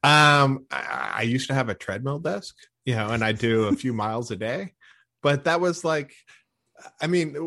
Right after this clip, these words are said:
the only thing I can see is, uh, for, I, I, like, few, couple years back, I had a, a herniated disc in my back, and I, I swam a lot 'cause that was one of the few exercises I could do, and I got headphones.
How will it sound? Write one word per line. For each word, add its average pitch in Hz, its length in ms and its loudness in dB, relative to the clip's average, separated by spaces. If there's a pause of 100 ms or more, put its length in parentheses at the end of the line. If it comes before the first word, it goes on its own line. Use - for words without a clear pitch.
(440)
the 170 140 2
only 214 200 2
thing 170 180 -2
I 143 120 -2
can 135 160 -10
see 113 300 -4
is, 123 520 -2 (280)
uh, 131 500 -2 (420)
for, 156 280 2
I, 147 260 2
I, 143 120 2 (460)
like, 123 260 -6
few, - 340 -8
couple - 280 0
years 139 160 4
back, 107 260 -4
I 98 60 -10
had 104 340 -8
a, 95 260 -6 (440)
a 104 220 -2
herniated 113 500 2
disc 113 240 -6
in 110 40 -10
my 98 60 -8
back, 101 360 -8
and 120 120 -6
I, 110 140 0 (240)
I 127 80 -10
swam 123 380 -2
a 104 60 -4
lot 101 340 -8
'cause 120 120 -4
that 117 120 2
was 110 140 -4
one 120 100 -2
of - 20 -4
the 104 120 -6
few 123 240 0
exercises 104 600 -8
I 92 120 -8
could 92 140 -14
do, 87 220 -10 (440)
and 135 120 2
I 143 80 4
got 147 160 2
headphones. 131 680 -4